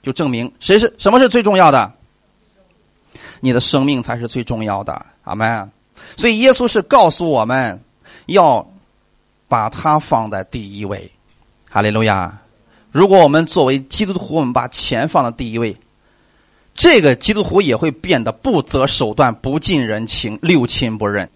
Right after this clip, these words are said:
你看这个现在的世人，是不是已经成这样了？人们只有钱作为他的祖宗和依靠的话，他有亲情吗？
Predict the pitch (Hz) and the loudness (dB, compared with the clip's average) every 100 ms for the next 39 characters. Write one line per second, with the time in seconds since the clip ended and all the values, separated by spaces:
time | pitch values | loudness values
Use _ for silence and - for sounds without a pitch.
0 | _ - 180 240 226 214 233 214 185 - | _ -4 2 4 4 2 2 2 2 2
1 | 202 123 107 _ _ _ - 247 190 190 | 0 0 -2 _ _ _ -4 0 2 2
2 | 208 208 180 151 120 - _ _ _ _ | 4 6 6 6 2 -2 _ _ _ _
3 | - - 151 143 208 254 180 - _ _ | -20 -10 -4 2 4 4 0 -6 _ _
4 | _ _ - - 226 254 131 - - - | _ _ -6 -2 2 2 2 0 -4 -2
5 | 139 123 180 - 165 131 139 - 135 123 | -2 -2 -4 -6 -4 -2 -2 0 0 0
6 | - 113 107 120 131 - - 117 113 113 | -4 -10 -6 -4 -4 -8 -6 -4 -4 -8
7 | - - 110 107 98 87 - _ _ _ | -8 -6 -4 -2 -4 -4 -10 _ _ _
8 | - 170 131 - 180 139 139 165 | -6 -4 -4 -4 -4 -4 -2 -2